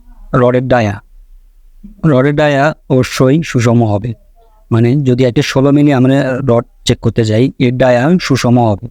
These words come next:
অর্থাৎ বেশিও হবে না, কমও হবে না, সব দিক থেকে এর ডায়া ষোলো মিলি হবে।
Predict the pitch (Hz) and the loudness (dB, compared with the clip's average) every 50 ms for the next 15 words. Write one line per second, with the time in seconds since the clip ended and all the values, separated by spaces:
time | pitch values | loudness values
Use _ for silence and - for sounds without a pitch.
0 | - - - - 117 - - 139 - - - - - - - - - 113 117 113 | -18 -20 -12 -12 -8 -2 -2 -2 -2 -4 -10 -20 -20 -20 -20 -10 -4 -2 0 0
1 | 123 143 139 143 143 139 143 156 170 - - - 113 110 113 113 110 107 101 101 | 2 2 2 2 2 2 2 0 0 -2 -2 -2 0 2 2 2 2 0 0 0
2 | 104 101 - - - - _ _ - 113 123 123 120 - - - 127 117 160 185 | -2 -2 -4 -10 -20 -20 _ _ -4 -2 0 -2 -2 -2 -2 -4 0 0 0 -2
3 | - - _ _ _ _ _ - 113 113 110 120 117 117 117 131 165 208 202 - | -2 -6 _ _ _ _ _ -4 -4 -2 0 0 2 2 2 0 0 -2 -6 -6
4 | - - 123 117 113 117 117 110 110 110 107 104 98 95 104 | -4 -2 0 0 2 2 2 2 2 2 2 0 0 -2 -4